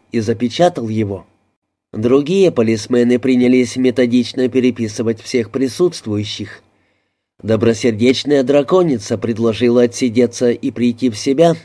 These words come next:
у неё в гостинице всем, кто в этом нуждается. Один из полицейских снял скотч с запястья Памелы Джейн,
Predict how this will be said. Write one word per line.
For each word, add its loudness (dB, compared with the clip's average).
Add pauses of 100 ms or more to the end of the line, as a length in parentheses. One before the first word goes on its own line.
(240)
у 0
неё 2
в -6
гостинице -2
всем, -4
кто -4
в -2
этом -2
нуждается. 0 (960)
Один 4
из -4
полицейских 2
снял 0
скотч -2
с -2
запястья 0
Памелы 2
Джейн, 0